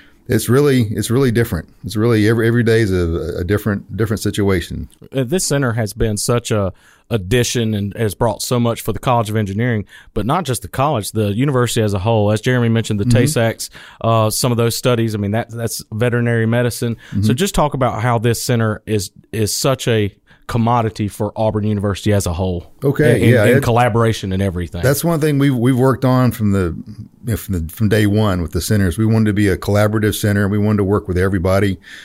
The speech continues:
Speaker 1: because that's, you know, uh, biomedical research in general and M R I research in particular is very collaborative. You gotta, you don't do anything by yourself. Everything you do is with somebody else. It takes a team of people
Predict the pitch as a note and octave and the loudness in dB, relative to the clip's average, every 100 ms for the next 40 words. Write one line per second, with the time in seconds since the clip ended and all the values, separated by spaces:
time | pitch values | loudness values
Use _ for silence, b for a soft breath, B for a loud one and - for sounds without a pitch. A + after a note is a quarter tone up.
0 | B - A2 A2 A#2 A2+ - - C3 A2 | B -4 0 2 2 0 -4 -2 2 2
1 | F#2+ - - _ _ - G2+ G2 F#2 F2+ | 0 -6 -18 _ _ -4 -2 0 -2 -2
2 | G2+ B2 B2+ B2 A#2+ G#2+ A2+ A2 A#2 A2 | 0 2 2 2 2 2 2 2 0 0
3 | G2+ F#2 G#2 A2 A2 A2 A2 - - F#2+ | 0 0 2 2 2 2 0 -6 -6 -2
4 | F2+ F2 F2 F2 G#2 G2+ G#2+ G#2+ G2 G2 | 0 0 -2 0 0 2 2 2 0 -2
5 | - G2 G2 G#2 G2+ - F2+ E2+ - E2+ | -8 -4 -2 0 -2 -2 -2 -2 -4 -4
6 | A#2 A#2 G#2 F2 E2 D#2+ F#2 A2+ G#2 - | 0 -2 -2 -2 -2 0 0 2 0 -2
7 | G2 G2 E2 D2+ G2+ A2+ A2 B B B | 0 0 -2 -2 2 2 2 B B B
8 | B2 C3+ A#2 A#2+ A#2+ G#2+ F#2+ G2 F#2 - | 0 2 2 4 4 2 2 0 0 0
9 | G#2+ E2+ G2+ B2 C3 B2+ A2+ A2 A2 F#2 | 0 0 2 2 2 2 2 4 4 2
10 | G2 - G#2 F#2 E2+ F2 F2 - - G#2+ | 0 0 0 0 2 2 0 -2 -4 -4
11 | - - A2 A2 - G#2+ - G2 | -2 -2 0 0 0 -2 -2 -8